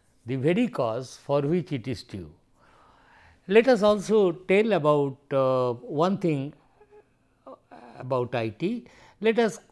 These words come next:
consider this to be the instantaneous direction of the current, and not only that, d I d t is positive, that is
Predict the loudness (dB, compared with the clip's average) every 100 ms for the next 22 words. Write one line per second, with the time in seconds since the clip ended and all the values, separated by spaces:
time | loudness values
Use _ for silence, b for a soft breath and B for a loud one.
0 | _ -4 -2 -2 2 2 2 -2 0 0
1 | 0 2 0 -2 -6 -6 -4 -6 -4 -2
2 | -4 -6 -4 -2 -4 -8 -8 -8 -10 -10
3 | -12 -10 -8 -10 B B B B -10 -4
4 | -2 0 0 2 2 2 2 -2 0 4
5 | 4 2 0 0 -2 -2 -2 0 -2 -10
6 | -16 -20 _ _ _ _ -6 -2 0 0
7 | -4